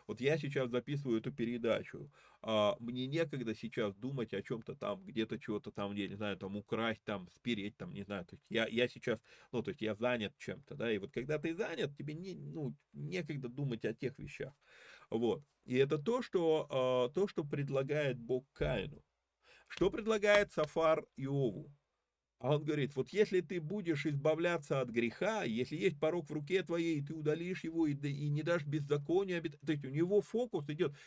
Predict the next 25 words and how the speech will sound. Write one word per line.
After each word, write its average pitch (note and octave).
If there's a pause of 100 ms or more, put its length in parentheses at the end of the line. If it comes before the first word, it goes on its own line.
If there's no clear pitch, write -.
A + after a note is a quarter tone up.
(100)
то D3
есть, C#3+ (300)
а, B2+
Бог E3
движется D#3+
с, C#3+
а, C#3+
там, B2
я A2+
не A#2
знаю, A#2
там, G#2+
справа E3
налево, D#3
а D3
Иов E3
предлагает D#3+
дви-, E3+
ой, C#3+
а C3+
Софар C#3+
предлагает D3
двинуться C#3+
слева C3+
направо, A2